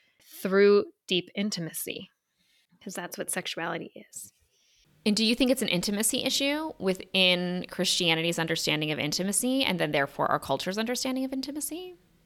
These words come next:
Speaker 1: I mean, yes and no. I think that oftentimes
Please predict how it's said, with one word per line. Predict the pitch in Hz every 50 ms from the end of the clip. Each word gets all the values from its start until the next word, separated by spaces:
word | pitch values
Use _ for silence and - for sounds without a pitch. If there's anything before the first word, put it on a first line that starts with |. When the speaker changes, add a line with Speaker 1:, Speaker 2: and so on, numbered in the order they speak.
| _ _ _
Speaker 1:
I | 247
mean, | 254 269 254
yes | 240 240 240 233 -
and | 233 202
no. | 185 165 160 190 240 277 294 - - - - - - - -
I | 214 214
think | - 277 262 247
that | - 240 220 - - -
oftentimes | 185 185 180 - 196 196 190 190 190 185 175 -